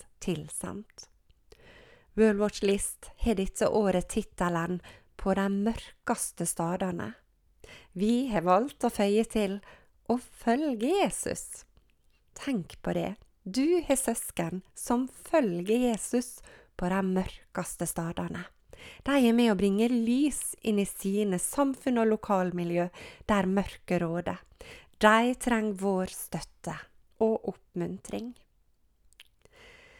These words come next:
Det er Morten Askeland som er generalsekretær i Åpne Dører, som skriver lederen til dette bladet. Og der minner han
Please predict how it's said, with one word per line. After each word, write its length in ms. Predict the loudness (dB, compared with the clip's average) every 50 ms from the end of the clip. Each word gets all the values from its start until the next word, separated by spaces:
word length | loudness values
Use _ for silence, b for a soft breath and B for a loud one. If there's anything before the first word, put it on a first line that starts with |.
| B B B B B B B -2
Det 140 | -2 2 2
er 80 | 2
Morten 480 | 4 4 4 2 0 -4 -6 -4 -4 -2 -2 -2
Askeland 800 | -4 -4 -4 -8 -6 0 0 2 2 4 2 2 0 -2 -4 -2
som 160 | -2 -2 0
er 80 | 0
generalsekretær 1040 | 0 0 0 2 2 4 4 2 2 0 -2 -4 -6 -6 -4 -6 -6 -2 0 0 2
i 60 | 2 2
Åpne 300 | 2 0 0 0 2 4
Dører, 380 | 4 4 4 4 4 2 2 0
som 220 | -4 -6 -4 -6 -6
skriver 480 | -8 -8 -4 -2 0 0 2 0 0 0
lederen 840 | -2 -2 -2 -2 -2 0 -2 -2 -2 -2 -2 -2 -2 -6 -8 -8 -10 -12 -12 -8
til 140 | -6 -6 -4 -4
dette 240 | -4 -4 -4 -4
bladet. 380 | -4 -2 -4 -2 -4 -4 -6 -10 -12 -16 _ _ B B B B B B B B B
Og 80 | -4 -2 0
der 160 | 0 2 2 2
minner 320 | 2 2 2 0 0 0 -2
han 240 | -2 -2 -2 -2